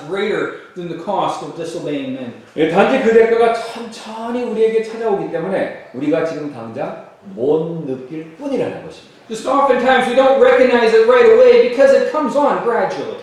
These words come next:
Speaker 2: 예, 오늘 사울 역시요, 결국은 왕의 자리를 잃고요,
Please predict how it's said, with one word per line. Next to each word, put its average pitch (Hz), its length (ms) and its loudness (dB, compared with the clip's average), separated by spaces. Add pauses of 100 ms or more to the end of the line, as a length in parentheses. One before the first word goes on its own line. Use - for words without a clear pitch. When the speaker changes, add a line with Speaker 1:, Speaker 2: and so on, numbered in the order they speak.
(180)
Speaker 2:
예, 233 60 6
오늘 269 300 8
사울 285 240 4
역시요, - 640 2 (100)
결국은 220 400 2
왕의 233 420 2
자리를 247 280 2
잃고요, 196 680 -2